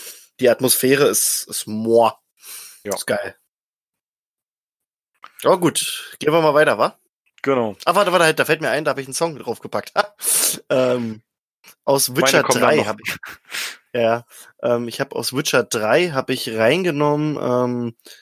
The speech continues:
Speaker 1: Wolfenstorm, aber die deutsche Version, also auf Deutsch, dann,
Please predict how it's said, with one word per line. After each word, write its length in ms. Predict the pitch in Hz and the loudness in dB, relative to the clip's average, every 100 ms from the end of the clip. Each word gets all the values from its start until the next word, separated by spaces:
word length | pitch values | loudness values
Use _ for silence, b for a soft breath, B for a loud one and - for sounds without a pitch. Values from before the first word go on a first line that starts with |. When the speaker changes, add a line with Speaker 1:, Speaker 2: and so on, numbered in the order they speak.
| B B _ _ _ _ | B B _ _ _ _
Speaker 1:
Wolfenstorm, 1400 | 104 113 131 190 240 - 139 - - - 123 131 147 160 | -12 0 2 4 2 -2 -2 0 0 2 4 4 2 0
aber 160 | 123 123 | 0 -2
die 180 | 120 | -6
deutsche 440 | - 120 147 - 113 | 2 2 4 0 0
Version, 440 | 113 101 107 107 | 0 0 -2 -4
also 200 | 107 107 | -4 -4
auf 120 | 110 - | -6 -4
Deutsch, 460 | 110 123 139 - | 0 2 2 0
dann, 360 | 123 120 117 | 0 -2 -4